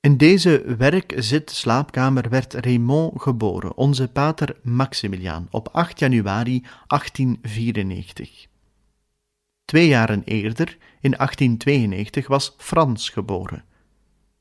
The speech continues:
De aanwezigheid van deze jongens, met hun streken, die niets met rust konden laten,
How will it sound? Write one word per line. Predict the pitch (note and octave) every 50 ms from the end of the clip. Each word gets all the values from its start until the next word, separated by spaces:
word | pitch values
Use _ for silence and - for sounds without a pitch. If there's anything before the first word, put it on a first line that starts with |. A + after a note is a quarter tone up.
| _ _ _
De | - A#2
aanwezigheid | A2+ A#2 A#2+ B2 A#2 C3 D#3 F#3 F3+ F#3+ F3+ E3 - F3 F3 E3+ -
van | - C3 B2
deze | A2+ B2+ B2 A2 - G2+
jongens, | G2+ G#2+ B2 C#3+ D#3+ F3 - - - - - - -
met | - C3+ A#2+ A2
hun | G#2+ F#2+
streken, | F#2+ - - - C3 A#2+ C#3 D3 C#3+ - D3 C#3+ C#3+ C#3+ - - - - _
die | - C3+ B2+
niets | B2+ C3 E3 F3 -
met | - B2+ G#2+ G2 -
rust | B2 D#3+ F3 - -
konden | - - D#3+ D3+ C3+ B2+
laten, | A#2 A#2 A#2 A#2+ A#2 - A#2 A2+ G#2+